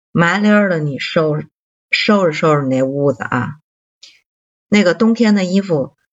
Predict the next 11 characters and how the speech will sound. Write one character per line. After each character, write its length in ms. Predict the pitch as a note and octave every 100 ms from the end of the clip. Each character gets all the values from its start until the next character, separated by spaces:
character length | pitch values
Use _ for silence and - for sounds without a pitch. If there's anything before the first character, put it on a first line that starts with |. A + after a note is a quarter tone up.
| _
赶 280 | - D#3+ G3+
紧 280 | G#3 E3 G#2+
的 280 | G#2+ - - _ _
收 360 | - - F3+ E3+
起 160 | -
来， 300 | - - - - _ _ _ _ _ _ _ _ _ _ _ _ _
不 200 | - F3+
用 240 | A#3 A3+ E3
再 180 | E3 D3+
穿 320 | - E3 D3+
了。 240 | B2+ -